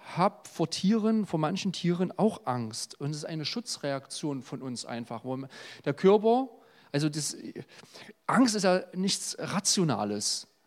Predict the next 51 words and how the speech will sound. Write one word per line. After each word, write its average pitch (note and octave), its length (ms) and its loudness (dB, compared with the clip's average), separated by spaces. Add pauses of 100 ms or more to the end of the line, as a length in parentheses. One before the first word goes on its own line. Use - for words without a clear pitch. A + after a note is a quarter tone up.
(280)
sondern D#3 240 0
es D#3+ 80 -2
ist E3 40 -2
was E3+ 200 -4
Irrationales. A2 1040 -4 (380)
Und C#3+ 100 -2
es D3+ 140 -4
ist E3+ 60 -4
eine E3+ 100 0
Schutzreaktion E3+ 800 -2
des C#3+ 180 -8
Körpers. D3+ 500 -4
Deswegen E3+ 340 -2
kriege F#3+ 200 -4
ich - 180 -10
Angst A3 300 -2
nicht F3 160 -4
unbedingt E3 400 -4
weg, G3 160 -2
indem F3 320 -4
ich - 160 -6
rationale E3 580 -2 (280)
Argumente D#3 480 2
bringe. A2 420 -8 (300)
Also D#3 260 2
wenn F3+ 160 4
mein E3+ 220 2
Kind A#3 260 0
Angst G3 240 -6
vor E3+ 80 -4
Dunkelheit F3+ 540 -2
hat E3 200 -4
und D3+ 120 -6
ich C#3+ 100 -4
sage, E3+ 240 2 (160)
"Da C3+ 60 0
ist A#3+ 260 0
nichts, - 580 0 (200)
wir C3+ 80 -6
können E3+ 140 4
das D#3+ 120 0
Licht A#3+ 220 4
anmachen E3 520 0 (220)
und D3 60 0
danach E3 160 4
machen F3+ 160 0
wir E3+ 40 0
das D#3+ 140 -2
Licht F#3+ 220 0
wieder E3 240 2
aus", A#3 420 4